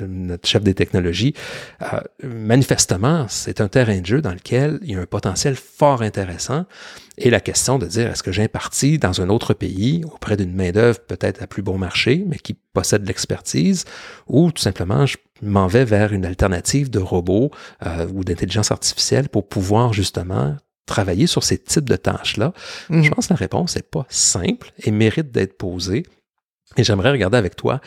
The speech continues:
Speaker 1: ben, c'est quoi les différentes possibilités quand on réfléchit dans cet ordre-là ?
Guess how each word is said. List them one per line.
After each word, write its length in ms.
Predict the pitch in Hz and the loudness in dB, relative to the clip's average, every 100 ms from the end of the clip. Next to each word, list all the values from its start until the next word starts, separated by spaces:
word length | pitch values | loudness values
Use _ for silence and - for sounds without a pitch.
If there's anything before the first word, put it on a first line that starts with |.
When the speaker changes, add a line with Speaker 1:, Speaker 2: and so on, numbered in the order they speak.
| - - - - - | -16 -20 -20 -20 -10
Speaker 1:
ben, 120 | - - | -10 -8
c'est 200 | - 120 | -8 -6
quoi 160 | - 180 | 0 2
les 120 | 117 | 2
différentes 460 | 95 - 104 127 - | 2 0 0 -2 0
possibilités 640 | 120 - 113 101 90 110 | 0 2 0 -2 -2 -2
quand 200 | 92 87 | -2 -6
on 100 | 90 | -8
réfléchit 760 | 87 92 - - - 113 - 170 | -6 -10 -10 -20 -8 -4 -2 0
dans 120 | 127 | 0
cet 200 | - - | 0 -2
ordre-là ? 460 | 110 95 92 - | -2 -2 -6 -12